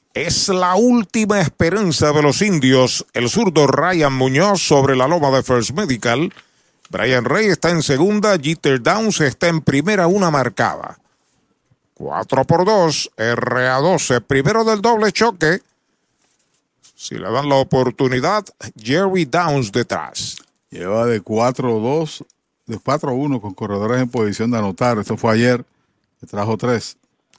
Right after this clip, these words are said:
Speaker 1: Primer envío es bola para Henry Ramos. Una bola, no tiene strike. Buen desplazamiento del catcher Castro. Un picheo doblado encima de uno de los zapatos del bateador.
Speaker 2: Y lleva de cinco dos contra los zurdos en la temporada.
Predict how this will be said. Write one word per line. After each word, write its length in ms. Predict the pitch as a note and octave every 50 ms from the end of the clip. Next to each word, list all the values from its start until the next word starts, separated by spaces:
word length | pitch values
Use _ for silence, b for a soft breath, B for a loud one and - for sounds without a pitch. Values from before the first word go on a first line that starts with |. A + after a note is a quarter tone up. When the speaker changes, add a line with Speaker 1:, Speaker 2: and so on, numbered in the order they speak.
| _ _ _ _
Speaker 1:
Primer 240 | B2+ C3+ D3+ A#3+ A#3+
envío 400 | A#3 A3+ A3+ C4 B3 A3 G3 F3
es 60 | C#3
bola 420 | B2 G3+ A3+ G#3 D#3 C#3 C3+ C3+ B2
para 420 | - C3+ B2+ C#3 D3+ E3+ F3+ D3+
Henry 360 | B2 C3+ C#3 C#3 B2 C3+ C3
Ramos. 480 | A#2 B2 D3 D#3+ E3 F3+ G#3 G#3 D#3+ -
Una 180 | C#3+ B2+ A#2
bola, 200 | A#2+ C#3+ E3 D#3
no 160 | C3 A#2+ B2 -
tiene 240 | - C#3+ B2 A#2
strike. 280 | A2 F#2+ - C#3 F#3+ G3
Buen 300 | D3 A2 G#2+ A2 B2 D3
desplazamiento 880 | D3 C3+ - - A#2+ G#2+ - A2+ G2 F#2 A2 B2+ D3 - - B2+ A2+ G#2
del 160 | G2+ F2+ F2+
catcher 480 | - - C3 A#2+ - - B2 G2 F2+ -
Castro. 360 | - C3 B2 - - - G2+
Un 100 | F2+ F2+
picheo 360 | F#2 F2 - - B2+ A#2+ A#2
doblado 480 | A#2 A2 G2+ G#2+ A2 A#2+ C#3 D3 D#3+ D#3
encima 560 | C3 G#2+ F#2 F#2 - - G3 A3 G#3+ E3+ C#3
de 340 | B2+ A#2+ A2+ A2 A#2 A#2+ - - _ _ _ _ _ _ _ _ _ _ _
uno 220 | A#2+ A2+ A#2 A#2
de 60 | A#2
los 140 | A2 G#2 -
zapatos 560 | - B2 G#2+ - _ - D#3+ D#3 - - B2
del 160 | A#2+ B2 A2 G#2
bateador. 600 | A2 G#2+ G2 A2 G2+ F#2+ D#2+ C2+ C#2 - - -
Speaker 2:
Y 80 | - F2+
lleva 260 | F2+ F#2 G2 A2 A2+
de 140 | A#2+ A2+ G#2
cinco 460 | - - A#2 B2+ C3+ B2 - A#2 G2+
dos 280 | G2+ A2+ C#3 D3+ C#3+ -
contra 360 | - A2 G#2 G2 A2 G2+ G2+
los 180 | G2+ G2 F#2 -
zurdos 400 | - C3 D3+ E3 D3 A#2 G#2 G#2+
en 120 | F#2+ F#2+
la 100 | F#2 F2+
temporada. 600 | F2 F#2+ F#2 E2+ E2 F#2+ F#2+ A2 B2+ A#2+ F#2+